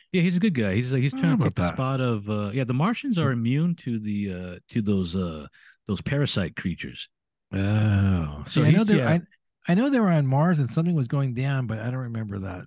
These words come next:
Speaker 1: Yeah,
Speaker 2: too
Speaker 1: he's a
Speaker 2: much.
Speaker 1: reoccurring character. He's, it's funny though, like, the joke is that, like, he's trying too hard to not, like, be like, you know, he's like, "Oh yeah, I was born a human," and it's
Speaker 2: Yeah.
Speaker 1: obvious, but, like, nobody's paying
Speaker 2: <laughs>
Speaker 1: attention to his obviousness. Like, he's so, like,
Speaker 2: Yeah,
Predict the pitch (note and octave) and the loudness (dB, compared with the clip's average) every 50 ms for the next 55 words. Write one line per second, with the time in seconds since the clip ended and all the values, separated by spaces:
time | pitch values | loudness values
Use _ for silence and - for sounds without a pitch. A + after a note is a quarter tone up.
0 | - - A2+ G2+ C3 C#3 D#3 E3+ C#3+ C3 C3 B2+ - - B2+ A#2+ A2+ G#2 - - | -6 -2 0 2 2 2 4 2 4 4 2 0 0 0 0 0 0 0 0 0
1 | G#2+ G#2 G#2 G2 F2 - F2+ F#2 A#2+ A#2+ - A#2+ - - - - F#3 F3 - - | 0 0 0 -2 -2 -4 -4 -2 -2 -2 -4 -6 -10 -12 -6 -4 -4 -4 -2 0
2 | A#3 B3 A3+ F#3 C3 B2 A2+ G#2+ - A#2 - - E3+ F#3 F#3+ - D#3+ D#3 D#3 C3 | 2 2 4 4 4 2 0 0 -2 -4 -4 -2 0 0 0 2 2 2 2 2
3 | A#2+ B2+ B2 A#2+ A#2 G#2+ A2 G#2+ G#2+ G#2+ G2+ - - _ _ _ _ _ _ _ | 0 0 0 0 -2 -2 -2 -2 0 -2 -2 -4 -10 _ _ _ _ _ _ _
4 | _ - C#3+ - - - G3 F#3+ F#3 F3 - F3+ D#3 A#2+ C#3 D#3 D#3+ D#3+ C#3+ A#2+ | _ -4 -2 -2 -2 0 0 2 0 2 0 0 0 0 -2 -2 -2 -2 -2 -2
5 | B2 A2+ B2 B2+ C3 B2 A2 A2 A2+ G#2 F#2 F#2+ - B2 C3 C#3+ D3+ D3+ C#3 A2 | -2 -2 -2 -2 -4 -4 -4 -4 -4 -4 -6 -4 -2 0 2 4 4 4 4 2
6 | G#2+ G2+ G#2 G#2 - _ - C3 A#2 A2 A#2 A2 A#2+ A2+ A2+ - D3 D3+ D3 C#3+ | 2 2 0 -2 -4 _ -6 -2 0 0 0 0 -2 -4 -4 -4 -4 -4 -2 -2
7 | C#3 B2+ A#2+ C3 C3+ A#2 G#2 A2+ B2 B2 B2 A#2 - - A#2+ B2 B2 A#2+ A#2+ A#2+ | -2 -4 -2 -4 -4 -4 -4 -4 -2 -2 -2 -4 -4 -2 -2 -2 0 0 0 0
8 | A#2 A#2 A2+ - _ _ - - - A#2 A2+ A2+ A2+ D#3+ G3 A#3 F#3 A#2+ F#2+ E2 | -2 -2 -4 -8 _ _ -14 -6 -2 0 2 2 2 2 0 0 0 -2 -2 -4
9 | D2+ D2+ - - C3 B2 C3 B2+ A#2 C#3+ D#3+ E3 F#3+ F#3 F#3 A3 G3+ E3 D#3+ D3+ | -6 -10 -8 -6 -4 -2 -2 -2 0 0 0 0 0 0 0 -2 -2 -2 -2 -2
10 | C#3 A2+ - D#3 E3+ E3+ - D#3 A#2 B2+ A#2+ A#2 G#2+ A#2+ A#2 A#2+ C#3 D3+ C#3+ A#2+ | -2 -2 0 0 0 -2 -2 -4 -4 -2 -2 -2 -2 -4 -6 -6 -6 -4 -2 -2
11 | G#2+ G#2 G2 - G#2 F#2 F2 E2+ - - G2 G2 G2 G#2 - - C3 B2 B2 A#2+ | -2 -2 -4 -6 -8 -8 -8 -10 -10 -8 -6 -4 -4 -4 -2 -2 0 0 2 4
12 | G#3+ C4 C#4 A#3 - | 4 4 4 4 2